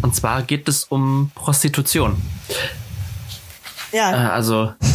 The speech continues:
Speaker 1: wir bleiben Thema, beim Thema Sex. Ähm,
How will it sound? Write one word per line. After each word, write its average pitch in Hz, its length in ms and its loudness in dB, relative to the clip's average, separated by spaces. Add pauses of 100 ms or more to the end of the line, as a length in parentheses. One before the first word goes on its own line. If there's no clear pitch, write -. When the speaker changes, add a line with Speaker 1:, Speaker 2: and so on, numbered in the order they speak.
Speaker 1:
wir 120 80 2
bleiben 120 400 2
Thema, 127 260 2
beim 123 200 0
Thema 123 220 2
Sex. - 380 0 (320)
Ähm, 117 160 2